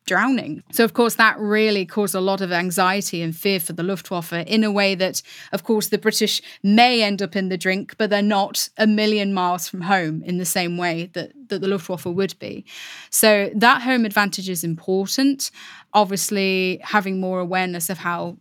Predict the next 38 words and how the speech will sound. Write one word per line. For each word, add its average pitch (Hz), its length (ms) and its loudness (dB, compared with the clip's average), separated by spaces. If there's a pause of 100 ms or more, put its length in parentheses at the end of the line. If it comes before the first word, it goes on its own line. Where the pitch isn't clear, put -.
the 208 140 -2
weather 175 260 -2
can 170 180 -14
shift - 640 -2 (100)
easily 233 500 -2
is 220 120 -4
really 226 240 0
important, 220 800 -2 (120)
and 196 400 2
making 190 300 -2
sure 185 300 -4
that 180 180 -6
they 185 460 0
are 175 480 -2 (380)
concentrating 220 760 0
all 208 260 2
of 196 120 -2
their 190 180 2
efforts 190 380 -4
in 190 100 -4
the 180 80 -4
right 180 240 -2
places. 214 520 0
The 208 120 -2
Luftwaffe 220 380 0
has 202 300 -2
to - 40 -10
be 196 120 -4
a 190 40 0
little 196 180 0
bit 190 140 -2
more 196 180 -2
experimental 180 800 0
in 196 140 -2
finding 180 400 -4
where 175 160 -2
everything 175 400 -8
is, 269 260 2